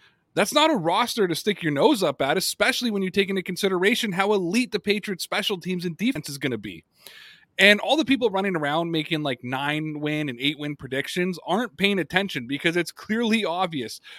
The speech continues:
that the New England Patriots are back. And one thing we know about the national sports media is they are always looking for a hot take. Uh, as much as Patriot fans wanna start banging their fists along with Max,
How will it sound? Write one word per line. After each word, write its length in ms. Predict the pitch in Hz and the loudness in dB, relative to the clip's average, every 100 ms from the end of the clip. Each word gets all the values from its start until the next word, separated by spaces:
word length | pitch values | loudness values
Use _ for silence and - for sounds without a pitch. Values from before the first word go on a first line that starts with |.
| - | -2
that 100 | 180 | 0
the 80 | 185 | 4
New 160 | 185 185 | 4 4
England 320 | 190 185 - | 2 -2 0
Patriots 560 | 175 185 - 160 151 - | -2 -2 -2 -2 -2 -6
are 300 | 147 151 143 - _ - - | 0 2 2 -4 _ -14 -2
back. 560 | 165 190 190 - - - - - | 2 2 0 -6 -14 -18 -20 -4
And 320 | 185 190 185 165 | 4 6 6 2
one 320 | 147 175 269 269 | -2 0 0 -2
thing 300 | 277 269 240 | -4 -2 -2
we 160 | 240 | -2
know 480 | 208 208 240 117 82 _ 165 | 0 2 2 -2 -8 _ -2
about 220 | 180 185 | 0 2
the 60 | 185 | 2
national 360 | 185 190 202 | 0 0 -4
sports 400 | - 196 196 - | -4 -2 -2 -2
media 360 | 190 220 170 147 | -2 0 0 0
is 200 | 165 160 | -2 0
they 140 | 185 | 2
are 100 | 190 | 2
always 500 | - 180 220 247 220 - | 0 0 0 0 -4 -8
looking 420 | 151 175 - 190 180 | -2 -2 -2 -4 -2
for 200 | 180 165 | 0 0
a 60 | |
hot 260 | 139 156 151 - | 2 -2 -2 0
take. 400 | 220 196 - - - - - | 2 2 -2 -18 -20 -20 -6
Uh, 200 | 139 151 | -2 0
as 180 | 160 143 | -2 -2
much 300 | 151 185 - | -2 -2 -2
as 100 | 180 | -6
Patriot 400 | - 185 196 180 | 0 0 0 -2
fans 400 | 180 170 175 170 | 0 2 2 0
wanna 200 | 165 165 | -2 -2
start 300 | 151 170 147 | 0 -2 -2
banging 360 | 127 147 175 180 | 0 0 2 0
their 120 | 170 | -2
fists 340 | - 180 - | -2 -2 -2
along 420 | 160 165 180 180 160 | -2 0 2 2 -2
with 160 | - | -4
Max, 580 | 147 185 202 180 - | -2 0 2 0 -4